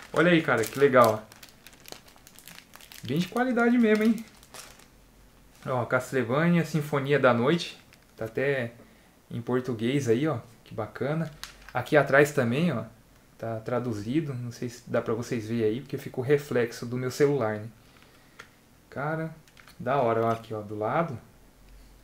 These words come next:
Poxa, era esse jogo mesmo que eu queria jogar, hein?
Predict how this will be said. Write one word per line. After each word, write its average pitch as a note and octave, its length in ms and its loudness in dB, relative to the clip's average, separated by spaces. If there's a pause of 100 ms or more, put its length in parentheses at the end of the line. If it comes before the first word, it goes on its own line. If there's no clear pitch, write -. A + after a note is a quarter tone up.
(2500)
Poxa, E3+ 300 4
era D3 100 10
esse D#3 160 0
jogo E3 220 4
mesmo F3 160 2
que F3+ 80 -6
eu - 20 -8
queria F3 220 4
jogar, C3+ 360 6
hein? E3 140 2